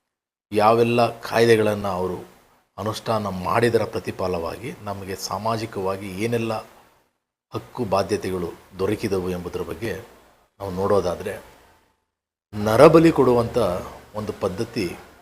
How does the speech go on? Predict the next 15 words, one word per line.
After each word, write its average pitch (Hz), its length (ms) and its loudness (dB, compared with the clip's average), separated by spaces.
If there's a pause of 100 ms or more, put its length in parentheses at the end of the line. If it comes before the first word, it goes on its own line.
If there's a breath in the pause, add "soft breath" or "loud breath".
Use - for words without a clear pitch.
(580)
ಭಾರತದಲ್ಲಿತ್ತು 87 680 -6 (720)
ಧಾರ್ಮಿಕ 98 340 -2
ಕಾರಣಗಳಿಗಾಗಿ. 90 800 -6 (880)
ಅದನ್ನು 127 240 -2
ಬ್ರಿಟಿಷರು 113 840 0 (720)
ಸಾವಿರದ 110 240 2
ಒಂಬೈ-, 123 920 0
ಸಾವಿರದ 113 320 2
ಎಂಟುನೂರ 127 520 0
ಮೂವತ್ತರಲ್ಲಿ 117 960 0 (1160)
ಆ 107 60 2
ಒಂದು 110 280 0
ಕ್-, - 300 -12 (580)
ನರಬಲಿ 123 420 4
ಕೊಡುವಂಥ 107 480 0